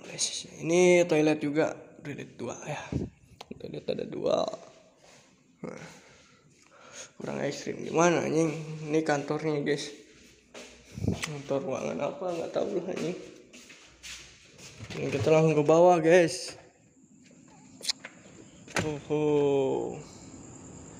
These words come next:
Ini ruangan tengah di bawah. Jadi kita nanti lewat, tadi kan lewat depan ya. Ini sekarang kita lewat belakang, guys.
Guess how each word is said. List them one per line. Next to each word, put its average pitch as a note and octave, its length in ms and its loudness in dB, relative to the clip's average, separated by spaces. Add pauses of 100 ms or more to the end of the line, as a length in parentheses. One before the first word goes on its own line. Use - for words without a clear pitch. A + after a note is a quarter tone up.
(640)
Ini D3+ 80 2
ruangan C#3+ 560 2 (720)
tengah C#3+ 320 0 (160)
di C#3+ 160 -4
bawah. C#3+ 320 2 (1300)
Jadi D#3 160 -2
kita F3 240 0 (560)
nanti D3+ 240 -2
lewat, D#3 500 2 (540)
tadi D3+ 160 4
kan F3+ 160 4
lewat F#3 320 4
depan G3 320 4
ya. F3 60 0 (1040)
Ini - 240 -10
sekarang C3+ 320 0
kita C#3 320 2
lewat C3+ 320 2
belakang, C3 480 -2
guys. C3+ 480 -4